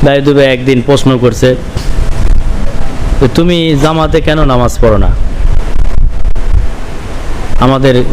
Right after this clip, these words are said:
জ্ঞানের জন্য অনেকের উপকার আসতে পারে কথাটা, কারণ পূর্বের জামানার জাকেরদের জীবনেই আমাদের এই ইবাদত, ওনারা যেভাবে ইবাদত করছে সহিভাবে, ওইভাবে যদি আমরা ইবাদত করে পারি,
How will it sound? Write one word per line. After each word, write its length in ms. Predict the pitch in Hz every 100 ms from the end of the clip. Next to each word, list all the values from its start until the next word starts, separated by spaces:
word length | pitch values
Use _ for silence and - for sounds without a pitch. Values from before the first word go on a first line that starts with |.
| 123
জ্ঞানের 360 | 123 131 135 131
জন্য 240 | 131 127
অনেকের 440 | 131 127 117 127 127
উপকার 460 | 143 117 131 117
আসতে 280 | 107 - 113
পারে 200 | 110 107
কথাটা, 360 | 117 107 107 104 - - - - - 135
কারণ 160 | 123 110
পূর্বের 420 | 175 170 180 165
জামানার 460 | 147 151 160 156 135
জাকেরদের 600 | 135 135 160 160 165 143
জীবনেই 420 | 156 175 190 190
আমাদের 300 | 165 143 139
এই 120 | 127
ইবাদত, 340 | 120 113 107 - - - - - - -
ওনারা 300 | 147 175 175
যেভাবে 380 | 170 185 190 170
ইবাদত 320 | 160 165 190 -
করছে 420 | 156 - 123 110
সহিভাবে, 600 | - 139 143 131 127 180 - - -
ওইভাবে 320 | 170 185 190 190
যদি 160 | 185
আমরা 220 | 165 151
ইবাদত 340 | 143 139 143 151 -
করে 180 | 190 180
পারি, 300 | 131 147